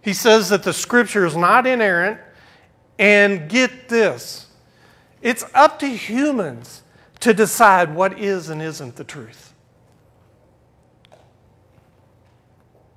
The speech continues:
Do you understand why I am emphasizing to you how important it is what church you go to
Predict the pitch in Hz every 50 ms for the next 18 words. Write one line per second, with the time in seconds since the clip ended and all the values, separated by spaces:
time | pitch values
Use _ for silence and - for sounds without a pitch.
0 | _ _ _ _ _ _ _ _ _ _ _ _ _ _ _ _ 180 165 170 180
1 | 180 180 190 196 190 165 - - 175 175 180 185 185 175 170 170 160 175 175 170
2 | 170 - - - - 151 147 151 160 160 160 165 165 165 - - _ _ _ _
3 | _ _ _ _ _ _ _ _ _ _ _ _ _ _ - 151 151 160 - -
4 | - 175 180 185 175 - - 185 - - - 165 156 160 165 156 165 151 147 139
5 | - - 190 175 170 165 170 165 160 - - 175 165 165 170 170 165 151 165 -
6 | 185 180 165 165 175 151 143 156 160 156 156 147 135 151 151 147 - - - -
7 | 147 143 151 147 - - 160 135 135 156 170 139 143 143 139 - - 147 151 135